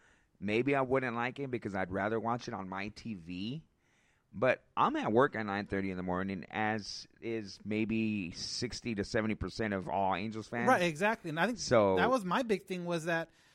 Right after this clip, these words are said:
Speaker 2: I don't understand what
Speaker 1: Yeah.
Speaker 2: the big deal is. I mean, if they were, if you were to tell me, "Okay, they're gonna do it every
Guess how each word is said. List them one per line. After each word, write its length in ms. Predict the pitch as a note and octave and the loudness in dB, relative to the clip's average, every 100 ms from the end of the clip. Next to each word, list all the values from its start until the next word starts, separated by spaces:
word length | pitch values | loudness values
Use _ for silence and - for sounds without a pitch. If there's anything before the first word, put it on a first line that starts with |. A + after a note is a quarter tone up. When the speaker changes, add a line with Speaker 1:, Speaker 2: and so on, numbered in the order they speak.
| _ _ _ | _ _ _
Speaker 2:
I 100 | F#3 | 2
don't 100 | A#3+ | 2
understand 420 | A3+ - G#3+ G3+ | 0 -2 -4 -2
what 80 | G#3 | 2
Speaker 1:
Yeah. 140 | G#3 | 4
Speaker 2:
the 80 | F3+ | 2
big 80 | D3+ | 2
deal 240 | F#3 A#3+ | 2 4
is. 200 | F#3+ F3+ | 2 0
I 120 | F3+ | -4
mean, 180 | F#3+ G#3 - - _ | -6 -6 -12 -20 _
if 260 | B3 G#3+ - | 0 0 0
they 200 | A3+ C4 | -2 0
were, 180 | C#4+ C4 | -2 -2
if 160 | F#3 | -2
you 80 | A#3 | 0
were 60 | C#4 | 0
to 60 | |
tell 220 | C4+ A#3+ A3+ | 0 -2 -2
me, 140 | A3+ | -2
"Okay, 380 | G3+ E3+ F#3+ F3+ | -2 0 0 0
they're 160 | E3+ F#3+ | -2 -2
gonna 160 | G#3 | 0
do 200 | G3 G3 | 0 2
it 80 | F#3+ F3+ | 0 2
every 640 | F3+ F3+ F#3+ G3 F#3+ G3 | 0 4 4 4 4 0